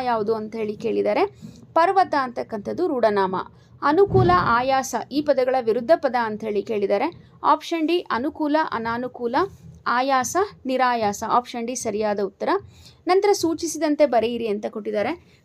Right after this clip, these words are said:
ವಿದ್ಯಾರ್ಥಿಗಳು ಸರಿಯಾದ ಸಮಯಕ್ಕೆ ಶಾಲೆಗೆ ಹೋದರು, ಪ್ರಶ್ನಾರ್ಥಕ ವಾಕ್ಯವನ್ನಾಗಿ ಪರಿವರ್ತಿಸಿ ಅಂತ ಕೊಟ್ಟಿದ್ದಾರೆ. ವಿದ್ಯಾರ್ಥಿಗಳು ಸರಿಯಾದ ಶಮ-, ಸಮಯಕ್ಕೆ ಶಾಲೆಗೆ ಹೋದರೆ ಅಂತ ನೀವು ಮಾಡ್ಬೇಕು.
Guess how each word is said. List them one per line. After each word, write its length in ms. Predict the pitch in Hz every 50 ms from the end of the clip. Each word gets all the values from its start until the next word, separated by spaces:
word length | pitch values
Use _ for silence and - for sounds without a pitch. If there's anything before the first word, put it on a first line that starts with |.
| _
ವಿದ್ಯಾರ್ಥಿಗಳು 720 | 254 277 233 277 330 370 392 392 370 370 339 302 294 320 330
ಸರಿಯಾದ 460 | - 302 247 254 262 302 320 339 330 339
ಸಮಯಕ್ಕೆ 560 | 302 311 269 254 262 262 240 240 240 311 330
ಶಾಲೆಗೆ 540 | 302 - 269 233 226 240 247 202 202 262 311
ಹೋದರು, 640 | 294 - - 247 226 214 214 208 202 - - - - - _ _ _ _
ಪ್ರಶ್ನಾರ್ಥಕ 720 | 285 302 294 - - 349 370 381 381 - - 359 339 330 320
ವಾಕ್ಯವನ್ನಾಗಿ 800 | 285 262 247 247 247 - 294 269 254 247 240 233 214 208 233 330
ಪರಿವರ್ತಿಸಿ 800 | 339 - 262 233 240 240 240 240 - - 214 202 - - 214 202
ಅಂತ 180 | 190 202 - 240
ಕೊಟ್ಟಿದ್ದಾರೆ. 760 | - 220 202 214 202 190 190 202 320 349 - - - - _ _ -
ವಿದ್ಯಾರ್ಥಿಗಳು 640 | 262 254 220 277 359 403 403 392 370 320 311 320
ಸರಿಯಾದ 460 | 311 - 254 240 247 254 285 330 320 339
ಶಮ-, 360 | 311 - 294 262 240 - -
ಸಮಯಕ್ಕೆ 520 | - - 277 254 254 254 247 240 240 277 262
ಶಾಲೆಗೆ 460 | 240 - 240 220 220 220 208 226 240
ಹೋದರೆ 680 | 233 - - 349 370 - 330 302 269 254 247 247 240
ಅಂತ 400 | 254 - - - - 226 208 254 285
ನೀವು 260 | 302 277 233 226 311
ಮಾಡ್ಬೇಕು. 680 | 349 302 226 208 202 208 202 165 147 - - - -